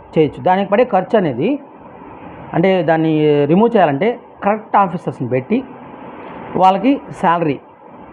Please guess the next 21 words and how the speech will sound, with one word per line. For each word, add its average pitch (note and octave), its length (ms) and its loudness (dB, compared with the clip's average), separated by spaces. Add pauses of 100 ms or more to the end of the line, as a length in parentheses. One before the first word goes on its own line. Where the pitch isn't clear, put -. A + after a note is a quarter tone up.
(600)
దాంట్లో A#3+ 300 4
నుంచే A#3+ 180 2
పోతుంది. D#3+ 360 2
ఎందుకంటే A#3+ 440 2 (200)
వాళ్ళు D3 220 0
క-, B2+ 320 -2
కట్ D3+ 200 0
చేసావంటే A3+ 720 2
నీకు C#3+ 400 -4
ఆదాయమే D#3+ 400 0
కదా, C3 400 -4 (600)
గవర్నమెంట్ A#3 460 2 (560)
బాగుపడుతుంది. C#3+ 680 0
గవర్నమెంట్ A#3 380 2
అంటే F3 400 0
nothing G3+ 300 -2
but E3+ 160 -2 (420)
ప్రజలకి F#3 800 2 (320)
ట్యాక్స్ G#3+ 280 -2
తగ్గుతుంది E3+ 420 0
కదా. C3 360 -2